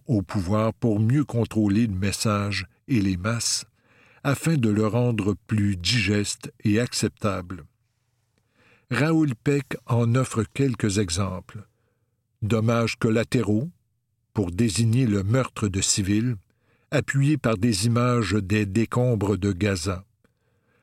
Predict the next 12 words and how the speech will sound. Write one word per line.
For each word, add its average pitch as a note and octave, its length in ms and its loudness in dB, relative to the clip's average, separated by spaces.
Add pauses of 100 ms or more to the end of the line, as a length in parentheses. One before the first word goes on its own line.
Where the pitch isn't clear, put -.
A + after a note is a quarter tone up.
Antisémitisme, D3 1400 0 (280)
en G#2+ 140 2
deux A2 140 2
mille A2+ 220 2
vingt-quatre, G2+ 640 -4 (400)
pour - 180 -2
qualifier C3+ 580 0 (120)
toute D#3 320 -2
critique B2 560 0
d'Israël. G2 720 0 (1300)
Immigrants D3+ 540 2
illégaux, C3 800 2